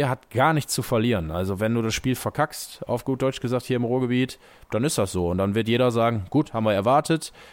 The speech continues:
die haben gekämpft, alles in Ordnung, das natürlich nicht untergehen, ich sag mal, es wäre jetzt traurig, wenn man da irgendwie mit vier null oder so vom Platz gehen würde, das fände ich scheiße. Aber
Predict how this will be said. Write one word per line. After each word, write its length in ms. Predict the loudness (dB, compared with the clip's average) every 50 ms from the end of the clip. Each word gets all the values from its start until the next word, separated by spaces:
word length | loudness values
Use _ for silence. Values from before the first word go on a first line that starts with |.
| -20 -20 _ -2
die 80 | 0 0
haben 80 | 2
gekämpft, 500 | 2 0 0 2 2 2 2 0 -2 -2
alles 220 | -2 0 0 2 2
in 80 | 2
Ordnung, 440 | 2 2 2 2 2 2 0 0 -2 -4 _ _ _ _ _
das 280 | 0 2 2 2 2 0
natürlich 260 | -2 0 0 0 0
nicht 140 | 0 0 0
untergehen, 500 | 0 2 4 4 4 4 4 2 2 2
ich 60 | 2
sag 140 | 0 0 0
mal, 120 | 2 0 0
es 100 | 0 0
wäre 100 | -2 -4
jetzt 120 | -4 -4
traurig, 340 | -2 0 0 2 0 0 -2
wenn 100 | -2 -2
man 120 | 0 0
da 80 | 0 0
irgendwie 320 | 0 0 0 0 0 0
mit 200 | 0 0 -2 -4
vier 220 | -6 -6 -4 -2 0
null 220 | 0 0 0 0
oder 180 | 0 0 -2 -2
so 120 | -2 -4 -6
vom 160 | -6 -8 -8
Platz 240 | -6 -6 -6 -6 -4
gehen 220 | -4 -4 -2 -2
würde, 180 | -2 -2 -2 -2
das 140 | -2 -2 -4
fände 200 | -4 -4 -4 -4
ich 60 | -2
scheiße. 420 | -2 0 0 0 0 0 -2 -4 -4 _ _ -20 -20 -20 -20 -20 -20 -20 -20 -20 -14 _ -2
Aber 600 | 0 2 4 4 6 6 6 6 4 2 0 -4